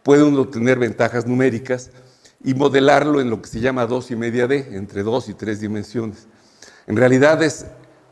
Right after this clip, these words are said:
una manera continua de construir la solución, eh,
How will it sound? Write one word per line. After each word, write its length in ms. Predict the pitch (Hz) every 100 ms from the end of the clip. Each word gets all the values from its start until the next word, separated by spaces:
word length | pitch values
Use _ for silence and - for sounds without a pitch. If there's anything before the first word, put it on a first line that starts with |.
| -
una 300 | 147 160 151
manera 440 | 143 135 151 151
continua 560 | 151 120 104 175 175 135
de 100 | 110
construir 800 | 104 101 - 117 127 135 - - - _ _ -
la 100 | 98
solución, 560 | 113 107 104 127 135 127 - - - _ _ _ _
eh, 280 | 104 101 95